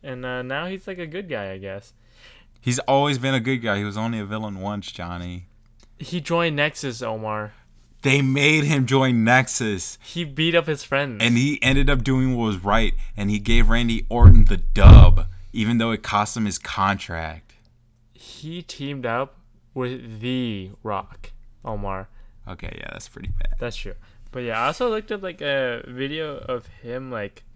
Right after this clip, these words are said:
Speaker 1: rapping.
Speaker 2: Yeah,
Speaker 1: And in the
Speaker 2: yeah,
Speaker 1: thumbnail,
Speaker 2: before a fight.
Speaker 1: he just looks like a frat guy.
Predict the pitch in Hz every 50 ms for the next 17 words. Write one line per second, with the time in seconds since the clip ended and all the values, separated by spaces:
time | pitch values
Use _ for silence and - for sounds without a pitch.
0 | _ - - - - - - - 120 113 107 120 135 - 208 233 240 208 - -
1 | - - - - 92 95 90 87 87 87 - 85 82 143 143 156 175 202 226 254
2 | 269 - 95 90 - - 98 101 107 - - - - 208 214 214 214 - 269 254
3 | - - 175 190 185 - - - 196 190 190 190 - - - - - - - -
4 | - - - - _ - - - 147 127 - - 175 185 226 220 - - 117 -
5 | -